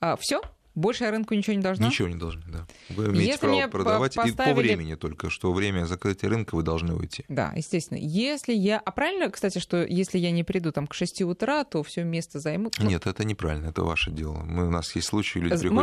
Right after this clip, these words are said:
Speaker 1: можно
Speaker 2: и в десять,
Speaker 1: застолбить своё
Speaker 2: и в
Speaker 1: место?
Speaker 2: десять, и в один застолбить нельзя, просто надо, можно прийти позже, десять, одиннадцать. Но, как правило, всё-таки, а, люди приходят к семи утра.
Speaker 1: Мгм.
Speaker 2: Ну, чтобы и место занять, и пройти сан-,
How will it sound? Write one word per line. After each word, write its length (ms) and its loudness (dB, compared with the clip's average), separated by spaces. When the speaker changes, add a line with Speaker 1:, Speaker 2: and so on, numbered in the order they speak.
Speaker 1:
можно 40 -2
Speaker 2:
и 40 2
в 40 -2
десять, 160 2
Speaker 1:
застолбить 320 0
своё 180 -2
Speaker 2:
и 20 -2
в 60 0
Speaker 1:
место? 160 2
Speaker 2:
десять, 240 0
и 20 4
в 60 4
один 240 0
застолбить 440 0
нельзя, 300 0
просто 240 0
надо, 120 2
можно 300 2
прийти 440 0
позже, 400 0
десять, 280 0
одиннадцать. 380 -2
Но, 100 0
как 180 -2
правило, 380 2
всё-таки, 460 -6
а, 280 0
люди 200 -4
приходят 320 -4
к 60 -10
семи 260 2
утра. 340 -2
Speaker 1:
Мгм. 240 -4
Speaker 2:
Ну, 480 -2
чтобы 300 0
и 20 2
место 300 0
занять, 340 0
и 20 -6
пройти 340 -4
сан-, 220 -4